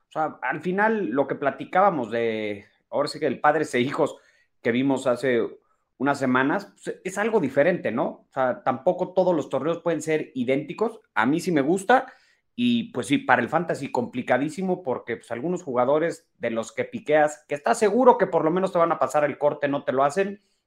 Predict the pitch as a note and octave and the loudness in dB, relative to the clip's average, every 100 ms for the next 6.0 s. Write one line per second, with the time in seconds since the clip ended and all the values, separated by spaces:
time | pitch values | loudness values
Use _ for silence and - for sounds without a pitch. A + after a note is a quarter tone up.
0 | _ - B2+ F#3+ G3 D3+ - _ A2 - | _ -4 2 2 4 -2 -4 _ -16 -4
1 | G#2+ G2 F#2+ F2 F2 E2+ F2+ F2+ C3+ C#3 | 0 0 0 0 -2 -4 -6 0 0 2
2 | D3 E3+ F3 _ _ _ _ - A2 G#2 | 0 -2 -10 _ _ _ _ -2 -2 2
3 | G#2+ A#2+ A2+ D3 D3 C#3 D#3 G3+ - G2 | 2 2 4 2 6 6 6 2 0 -4
4 | G#2+ G2 C3 C3 B2+ C3+ A#2 A#2 C3+ B2 | -2 0 2 2 2 0 0 -2 -2 -4
5 | A#2+ G2+ G#2+ - A#2+ - F2+ - - F#2+ | -4 -4 -6 -2 -2 -2 -8 -14 -8 -6